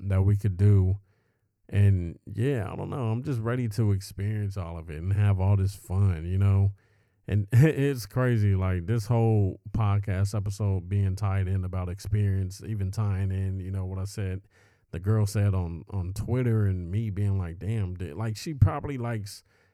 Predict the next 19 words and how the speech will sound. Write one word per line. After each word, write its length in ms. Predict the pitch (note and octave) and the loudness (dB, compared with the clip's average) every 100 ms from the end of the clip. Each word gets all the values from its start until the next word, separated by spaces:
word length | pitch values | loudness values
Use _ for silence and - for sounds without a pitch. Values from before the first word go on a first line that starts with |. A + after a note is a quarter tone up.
| _ | _
experiences, 920 | G2 G2 - A#2+ A2 G2 F#2+ G2+ F#2+ G2+ | -8 -6 -2 2 4 4 2 0 2 2
but 180 | A2 | 2
it 60 | B2+ | 2
was 180 | B2+ A2+ | 2 2
just 180 | B2+ A2+ | 2 0
like, 480 | A2+ G2+ F#2 E2+ - _ _ | 0 0 0 -6 -16 _ _
I 200 | A2+ A2 | 2 4
don't 140 | G#2+ G#2 | 6 6
know. 220 | F#2+ E2+ | 6 4
It 60 | |
was 160 | G#2+ G2+ | 2 2
kinda 240 | C3 A#2 | 0 0
like 340 | G2+ F#2+ F2+ - _ _ _ _ _ _ _ | 0 0 -2 -10 _ _ _ _ _ _ _
a 100 | - | -4
very 360 | G#2 A#2 A2+ G2 | 0 2 2 -2
closed-minded 1300 | G2+ A#2 A2+ G#2 G2 G2 F#2 G2 G#2 G2+ F#2+ F#2 - _ | -2 0 2 4 2 0 -2 2 2 2 0 -2 -8 _
type 340 | - G#2 F#2+ G2 | -4 0 0 0
of, 240 | F#2 F#2 | -2 -2
um, 480 | F2+ F2+ E2 C#2 | -4 -4 -6 -10